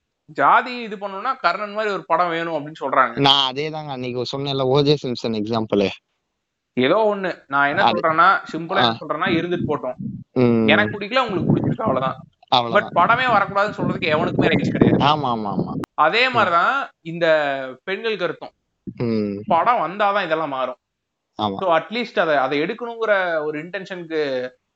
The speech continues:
Speaker 1: நிறைய கிரியேட்டர்ஸ் வந்தா சூப்பரா இருக்கும்.
Speaker 2: ம்.
Speaker 1: So அதுதான் நம்மளோட இதுவும். So இன்னைக்கு நம்மளோட ஃபேவரட்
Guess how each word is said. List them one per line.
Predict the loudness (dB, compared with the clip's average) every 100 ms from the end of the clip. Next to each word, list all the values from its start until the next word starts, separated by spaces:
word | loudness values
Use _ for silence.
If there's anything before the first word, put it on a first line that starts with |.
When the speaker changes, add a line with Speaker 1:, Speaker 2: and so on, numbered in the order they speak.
| _
Speaker 1:
நிறைய | -2 0 0
கிரியேட்டர்ஸ் | -2 -2 -4 -4
வந்தா | -4 -2 -2
சூப்பரா | -4 -2 -2
இருக்கும். | -2 -8 -14 -10
Speaker 2:
ம். | -2 2 4 2 0 -4 -8 -8
Speaker 1:
So | 0 2
அதுதான் | 2 0 -2
நம்மளோட | 0 0 2 2 0
இதுவும். | -4 -10
So | -6 -4
இன்னைக்கு | -4 -4 -4
நம்மளோட | -2 -2 -2 -2 0
ஃபேவரட் | 0 0